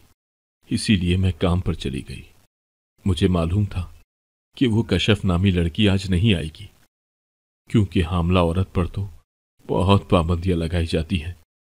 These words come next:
ससुराल वाले कहाँ रोज-रोज बाहर निकलने देते हैं, इसीलिए मैंने सोचा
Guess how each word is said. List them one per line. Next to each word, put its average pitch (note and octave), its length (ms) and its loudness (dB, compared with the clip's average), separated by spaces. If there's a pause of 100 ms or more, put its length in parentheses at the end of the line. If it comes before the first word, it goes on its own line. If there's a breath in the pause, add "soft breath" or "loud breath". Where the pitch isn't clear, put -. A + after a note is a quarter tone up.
(380)
ससुराल C#3 480 0
वाले C3 260 4
कहाँ A2 380 4
रोज-रोज F#2+ 520 4
बाहर F2+ 280 0
निकलने E2+ 380 -2
देते D2 300 -6
हैं, D2+ 200 -10 (640)
इसीलिए F#2+ 420 2
मैंने E2+ 260 0
सोचा - 400 -6